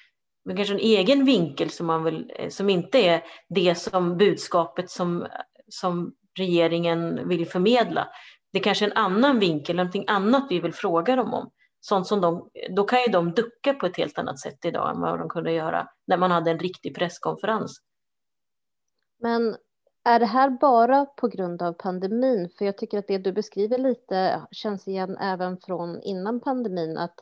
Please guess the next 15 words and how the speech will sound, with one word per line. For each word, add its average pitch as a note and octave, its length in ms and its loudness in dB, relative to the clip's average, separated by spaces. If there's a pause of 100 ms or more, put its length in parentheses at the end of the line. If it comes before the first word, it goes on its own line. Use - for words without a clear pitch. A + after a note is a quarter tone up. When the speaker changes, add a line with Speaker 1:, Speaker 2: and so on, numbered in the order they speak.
(1160)
Speaker 2:
de G3 400 0
väljer F#3+ 280 2
att F3+ 80 -2
inte F#3 180 -2
medverka F3 500 -4
i - 20 -2
den E3 120 -6
här E3+ 160 -4
sändningen E3 600 -6
eller, D3+ 300 -2 (560)
eh, E3 260 -4 (180)
de F#3 280 -6
svarar F#3 220 2
på, F3+ 340 0
på, F#3+ 300 -2